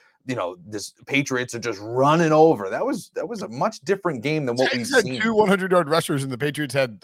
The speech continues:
Speaker 2: I think, nobody over fifty yards or something.
Speaker 1: Yeah, it was, it was not great. So I, I'm a little concerned about them now getting a much stiffer competition and it just coming off a really poor performance. And for Mac Jones, I do think, <laughs> as much as we're talking about the weather being a factor,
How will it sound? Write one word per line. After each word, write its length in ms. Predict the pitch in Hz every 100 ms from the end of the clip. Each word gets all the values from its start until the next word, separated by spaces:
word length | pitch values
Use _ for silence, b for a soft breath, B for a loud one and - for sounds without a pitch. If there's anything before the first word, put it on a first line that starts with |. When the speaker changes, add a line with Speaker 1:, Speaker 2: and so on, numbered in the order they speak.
| -
Speaker 2:
I 40 |
think, 200 | 123 139
nobody 300 | 120 139 139
over 140 | 131 120
fifty 260 | 123 110
yards 260 | 101 110 73
or 40 |
something. 220 | 71 - 104
Speaker 1:
Yeah, 220 | 107 92
it 80 | 104
was, 180 | 107
it 140 | 113 110
was 160 | 117
not 240 | 110 160 165
great. 380 | 120 123 95 -
So 160 | 117
I, 340 | 107 107 107 92
I'm 100 | 110
a 40 |
little 220 | 131 208
concerned 500 | 185 139 - 135 127
about 240 | 95 110 104
them 180 | 101
now 200 | 101 117
getting 280 | 110 110 101
a 60 | 95
much 260 | 107 110
stiffer 400 | - - 147 131 113
competition 720 | 113 107 - 117 110 95 87 b b b -
and 240 | 113 107 107
it 160 | 101
just 220 | 117 107 - -
coming 180 | 117
off 120 | 110 107
a 40 |
really 200 | 110 110
poor 280 | 107 127 117
performance. 500 | 95 - 123 110 92
And 80 | 98
for 80 |
Mac 260 | 113 143 127
Jones, 420 | 139 160 135 117 B B -
I 140 | 117
do 260 | 127 202 240
think, 260 | 254 240 139
<laughs> 280 | 120 147
as 140 | 131 107
much 100 | 180
as 160 | - 175
we're 60 |
talking 260 | 156 151 143
about 180 | 120 120
the 80 | 107
weather 260 | 117 117
being 260 | 98 110 104
a 120 | 92
factor, 520 | - 151 156 110 98